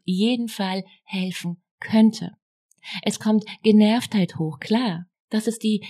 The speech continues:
die anderen eben noch immer nicht checken. Es kommt hoch, dass ich so viel gebe und die Leute immer sagen,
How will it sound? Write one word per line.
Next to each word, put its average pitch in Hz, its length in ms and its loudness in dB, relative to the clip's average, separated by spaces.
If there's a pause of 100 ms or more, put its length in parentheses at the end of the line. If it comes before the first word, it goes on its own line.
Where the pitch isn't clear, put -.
die 214 100 -2
anderen 226 480 4
eben 220 300 2
noch 220 260 2
immer 226 300 6
nicht 214 260 0
checken. 214 460 0
Es - 140 -6
kommt 220 240 -2
hoch, 220 140 0
dass 214 200 -2
ich 220 200 -4
so 220 240 0
viel 247 500 0
gebe 214 500 0
und 180 220 0
die 190 80 0
Leute 190 320 -4
immer 233 320 0
sagen, 202 500 0